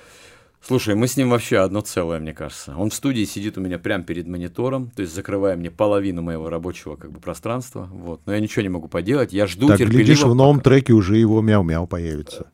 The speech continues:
Speaker 1: Не только мяу-мяу, он иногда вот, то есть там, э, shift, escape, что-то там вот делает.
Speaker 2: Да.
Speaker 1: Я нажимаю, а он нажимает вместе со мной, понимаешь?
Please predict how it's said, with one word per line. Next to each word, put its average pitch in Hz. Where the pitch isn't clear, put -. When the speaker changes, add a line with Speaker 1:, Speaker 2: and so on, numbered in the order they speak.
Speaker 1:
Не 98
только 131
мяу-мяу, 131
он 95
иногда 113
вот, 113
то -
есть 104
там, 98
э, -
shift, -
escape, 135
что-то 107
там 113
вот 101
делает. 92
Speaker 2:
Да. 92
Speaker 1:
Я 113
нажимаю, 127
а -
он 107
нажимает 117
вместе 113
со -
мной, 110
понимаешь? 98